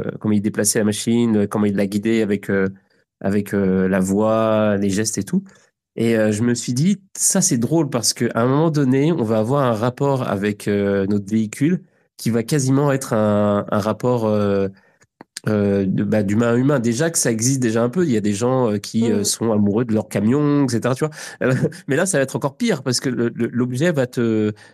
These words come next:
Speaker 1: va t'écouter, euh, va, va, va, va te répondre, tu vois, genre, va interagir avec toi d'une manière qui sera de plus en plus, euh, organique. Et, euh,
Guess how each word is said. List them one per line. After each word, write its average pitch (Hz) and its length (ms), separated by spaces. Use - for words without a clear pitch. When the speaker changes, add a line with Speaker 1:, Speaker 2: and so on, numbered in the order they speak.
Speaker 1:
va 117 140
t'écouter, 151 600
euh, 117 200
va, 113 160
va, 117 320
va, 107 380
va 101 180
te 131 120
répondre, 165 640
tu 107 100
vois, 135 140
genre, 120 260
va 110 120
interagir 151 460
avec 131 160
toi 165 100
d'une 127 180
manière 135 320
qui - 80
sera - 140
de 113 80
plus 131 180
en 123 100
plus, 143 280
euh, 113 100
organique. 110 520
Et, 117 240
euh, 107 500